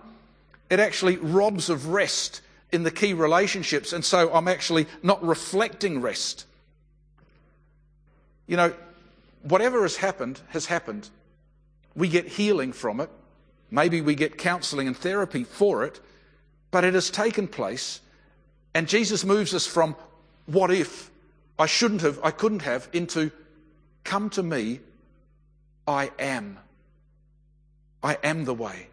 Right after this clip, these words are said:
I am the life. I am the resurrection. I am the light. I am the gate." Jesus has dealt with the past.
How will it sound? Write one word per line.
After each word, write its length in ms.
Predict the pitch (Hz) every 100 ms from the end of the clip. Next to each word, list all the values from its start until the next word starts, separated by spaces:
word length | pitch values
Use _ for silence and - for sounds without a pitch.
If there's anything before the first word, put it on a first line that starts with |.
| _
I 100 | 139
am 240 | - 160 170
the 100 | 127
life. 440 | 107 90 - - _
I 120 | 147
am 260 | 147 160 170
the 100 | 139
resurrection. 600 | 131 117 113 113 - 101
I 140 | - 143
am 240 | 156 170
the 100 | 143
light. 360 | 120 107 - - _ _ _
I 120 | 143 151
am 260 | 160 170
the 100 | 139
gate." 440 | 113 117 95 - - _ _ _ _ _ _ _ _ _ _ _ _ _ _ _ _ _
Jesus 340 | 202 190 185
has 100 | 175 -
dealt 320 | 180 208 214
with 140 | 196
the 80 | 170
past. 580 | - 107 120 - -